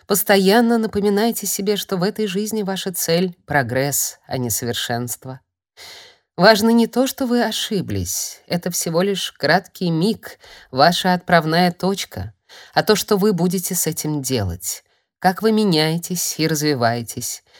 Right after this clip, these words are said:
хватит ли вам смелости покорять новые горизонты. Для этого необходимы осознанность и понимание себя.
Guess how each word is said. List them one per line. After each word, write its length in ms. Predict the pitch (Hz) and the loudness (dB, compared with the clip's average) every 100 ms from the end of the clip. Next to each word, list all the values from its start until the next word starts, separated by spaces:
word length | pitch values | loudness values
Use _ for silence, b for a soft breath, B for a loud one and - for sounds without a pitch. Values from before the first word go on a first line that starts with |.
| b | b
хватит 480 | - 180 190 196 202 | 4 6 6 2 -2
ли 100 | 202 | 0
вам 300 | 190 190 180 | 2 2 0
смелости 720 | - 170 170 202 202 - - | -2 0 2 0 -2 -4 -6
покорять 680 | - - 123 123 131 - - | -6 -4 -2 -2 -4 -6 -4
новые 320 | 135 127 143 | -4 -2 -2
горизонты. 720 | 151 156 170 196 185 170 85 - _ _ _ _ _ _ _ _ _ _ | -2 -2 -2 -2 -4 -8 -14 -18 _ _ _ _ _ _ _ _ _ _
Для 220 | 175 196 | 2 4
этого 240 | 220 254 240 | 4 2 0
необходимы 800 | 240 214 - 196 175 214 214 - | 2 2 0 -2 0 0 -2 -2
осознанность 1080 | 175 170 - 156 147 160 180 190 - - - _ - | 0 0 0 0 0 0 -2 -2 -8 -12 -16 _ -8
и 140 | 208 | -6
понимание 600 | 190 180 165 160 160 151 | -2 0 2 2 0 0
себя. 540 | 151 - 156 135 101 | -2 -2 -2 -2 -4